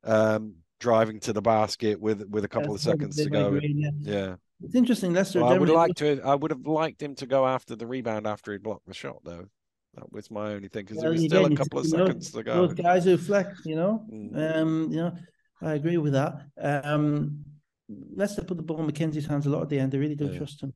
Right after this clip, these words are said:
Speaker 2: Really
Speaker 1: Yeah.
Speaker 2: quite interesting, even though he's not even, he's not even been starting for them. Um, but no, it was, it was, it was, you know, it, by that point in time, there was, there was obviously a lot <laughs> that was moving in the game,
Speaker 1: Yeah.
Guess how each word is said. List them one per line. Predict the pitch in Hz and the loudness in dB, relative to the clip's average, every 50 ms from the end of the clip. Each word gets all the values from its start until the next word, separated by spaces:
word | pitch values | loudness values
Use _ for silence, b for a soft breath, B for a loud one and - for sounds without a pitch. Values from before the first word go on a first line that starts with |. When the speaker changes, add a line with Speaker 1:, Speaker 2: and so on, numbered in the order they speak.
| _ _ _ - | _ _ _ -8
Speaker 2:
Really | 147 147 98 | -6 -6 -4
Speaker 1:
Yeah. | 95 | -4
Speaker 2:
quite | - - | -4 -4
interesting, | 143 139 - _ _ _ - | -6 -8 -10 _ _ _ -6
even | 143 143 143 143 | -4 -4 -2 0
though | 143 | 0
he's | 139 143 147 | 0 0 0
not | 147 147 | -2 -2
even, | 135 139 147 | -4 -4 -4
he's | 143 123 - | -6 -6 -6
not | 143 - | -6 -6
even | - 135 135 | -6 -6 -4
been | 131 131 131 | -4 -4 -6
starting | - - 139 131 - - - | -6 -8 -6 -6 -6 -6 -8
for | - 143 147 | -8 -8 -8
them. | 135 139 - _ _ _ _ - | -8 -8 -10 _ _ _ _ -8
Um, | - 139 139 139 135 135 135 B B B B B B B B B B B - | -6 -4 -2 0 -2 -2 -4 B B B B B B B B B B B -8
but | 175 165 | -6 -2
no, | 165 175 160 | 0 2 2
it | 135 | 2
was, | 131 139 - | 0 -2 -4
it | 151 147 | -6 -4
was, | 139 135 | -4 -4
it | 143 147 147 139 | -2 -4 -4 -2
was, | 139 127 117 - - - - - - _ _ _ _ _ _ _ _ _ _ _ _ _ _ _ _ _ _ - | -2 -4 -4 -6 -12 -14 -16 -20 -20 _ _ _ _ _ _ _ _ _ _ _ _ _ _ _ _ _ _ -8
you | 190 165 | -6 -4
know, | 147 143 135 | -4 -4 -4
it, | 139 143 147 147 143 - - - - | -4 -6 -8 -8 -8 -12 -14 -12 -8
by | 143 143 | -6 -4
that | 143 139 139 135 | -4 -4 -6 -4
point | - 143 151 143 | -6 -4 -4 -4
in | 120 | -6
time, | - - 131 131 131 | -6 -6 -6 -4 -4
there | 131 127 | -4 -4
was, | 127 123 127 | -6 -8 -10
there | - 139 127 | -8 -8 -8
was | 117 117 - - - - | -8 -8 -12 -16 -16 -12
obviously | 143 131 131 - - 131 | -10 -10 -10 -6 -6 -6
a | 120 | -6
lot | 123 123 120 - - _ _ _ _ _ _ _ _ _ _ _ _ _ _ _ - | -6 -8 -10 -14 -20 _ _ _ _ _ _ _ _ _ _ _ _ _ _ _ -16
<laughs> | 123 - - - 110 | -16 -14 -12 -4 -2
that | 147 143 147 | 0 0 2
was | 143 127 113 | 0 0 0
moving | 123 127 123 117 117 - 151 147 113 | 0 0 0 -2 -2 -2 -2 0 2
in | 139 127 | 2 2
the | 120 123 | 2 0
game, | 120 - 131 120 | 0 0 0 2
Speaker 1:
Yeah. | 101 92 85 85 | 2 2 0 -2